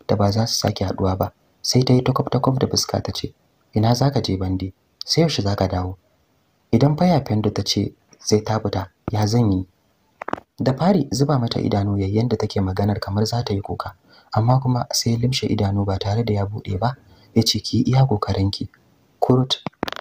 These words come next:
"Ba zan dawo a kan lokaci ba saboda." Kan shi ke neman fara sarawa, don haka ya buɗe idanu ya kalle ta sanda take faɗin, "Me yasa to Bandi?" Wani tsukakken numfashi ya ja,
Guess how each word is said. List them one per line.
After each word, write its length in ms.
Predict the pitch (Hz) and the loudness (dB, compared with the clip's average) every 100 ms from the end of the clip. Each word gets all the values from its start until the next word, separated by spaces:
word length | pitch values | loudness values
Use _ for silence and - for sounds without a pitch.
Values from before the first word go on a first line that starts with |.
| - | -2
"Ba 140 | 107 | 0
zan 200 | 113 139 | 2 2
dawo 220 | 113 98 | 4 4
a 120 | 101 | 2
kan 180 | 98 101 | -2 -2
lokaci 440 | 101 98 95 - 98 | -2 -2 -2 -2 -2
ba 100 | 95 | -2
saboda." 500 | - 117 110 - 98 _ _ _ _ _ _ - _ _ _ - - - - | -2 0 0 0 -4 _ _ _ _ _ _ -20 _ _ _ -14 -14 -14 -8
Kan 180 | - 170 | -2 0
shi 140 | 151 | 0
ke 140 | 127 107 | 0 0
neman 280 | 107 113 113 | 0 -2 -2
fara 260 | - 120 113 | -2 -2 -2
sarawa, 640 | - 101 98 95 92 - - - - | -4 -4 -2 -4 -6 -10 -16 -18 -2
don 140 | 117 | 2
haka 260 | 120 135 113 | 2 2 0
ya 100 | 101 | 0
buɗe 260 | 113 120 - | 2 2 0
idanu 400 | - 104 101 101 | 0 2 2 2
ya 80 | 104 | 0
kalle 300 | 98 98 101 | 0 0 0
ta 100 | 98 | -2
sanda 260 | - 107 | -2 -2
take 240 | 98 104 98 | -2 -4 -4
faɗin, 300 | - - 95 - _ _ _ _ | -2 -4 -4 -10 _ _ _ _
"Me 100 | 123 | 2
yasa 260 | 135 - 190 | 2 4 4
to 140 | - 95 | 4 2
Bandi?" 360 | 98 98 101 - _ _ _ _ | 0 0 -4 -8 _ _ _ _
Wani 160 | 127 156 | 2 2
tsukakken 500 | 180 110 104 - 107 | 2 -2 -2 -4 -2
numfashi 480 | 104 104 104 - 104 | -2 -2 -2 -2 -2
ya 60 | 101 | -2
ja, 180 | 101 | -4